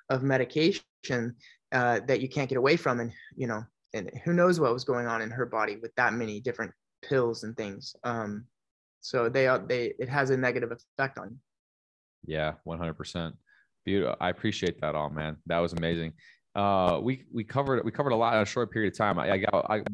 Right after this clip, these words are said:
Speaker 2: you know, I wanna make sure we use the best period of our time. Okay. So we got about two to three minutes. And so I'm gonna give you, uh, my, my,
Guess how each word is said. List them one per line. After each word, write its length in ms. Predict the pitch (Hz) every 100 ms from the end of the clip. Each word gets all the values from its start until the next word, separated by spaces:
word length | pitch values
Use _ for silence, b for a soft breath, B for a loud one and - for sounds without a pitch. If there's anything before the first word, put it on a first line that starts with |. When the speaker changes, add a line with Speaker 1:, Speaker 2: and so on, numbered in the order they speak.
| -
Speaker 2:
you 100 | 107
know, 80 | 101
I 60 | 101
wanna 160 | 107
make 120 | 107
sure 160 | 104 110
we 140 | 98
use 260 | 98 117 127
the 80 | 104
best 320 | 92 92 -
period 200 | 101 92
of 80 | 87
our 80 | 87
time. 300 | 92 80 82
Okay. 320 | 85 92 92
So 120 | 95
we 80 | 98
got 300 | 95 95 - b b _ _ 101
about 420 | 92 95 92 - - _ _ _ _
two 100 | -
to 80 | 160
three 160 | 139 123
minutes. 520 | 113 110 - - _
And 100 | -
so 80 | 117
I'm 80 | 110
gonna 120 | 113
give 160 | 107 117
you, 240 | 117 110
uh, 260 | 101 95 92
my, 220 | 104 101 98
my, 280 | 101 98